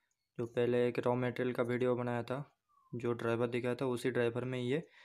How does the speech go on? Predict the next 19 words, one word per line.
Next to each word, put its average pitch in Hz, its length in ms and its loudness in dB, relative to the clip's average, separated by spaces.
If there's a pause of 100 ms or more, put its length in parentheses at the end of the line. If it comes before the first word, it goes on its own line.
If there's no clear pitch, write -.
(360)
सब 123 180 -2
तैयार 127 280 4
हो 123 100 2
रहा 127 120 0
है। - 220 -8
एचपीएफ़ 127 540 0
क्वालिटी 123 400 4
है 123 180 0
इसमें 131 260 -6 (760)
और 117 140 2
हाई 120 200 2
ब्राइटनेस 123 520 0
का 127 180 2
एमसीबीसी 123 520 -2
भी, 131 180 2
भी 131 220 2
लगा 120 280 2
है 120 140 2
ये। 123 160 0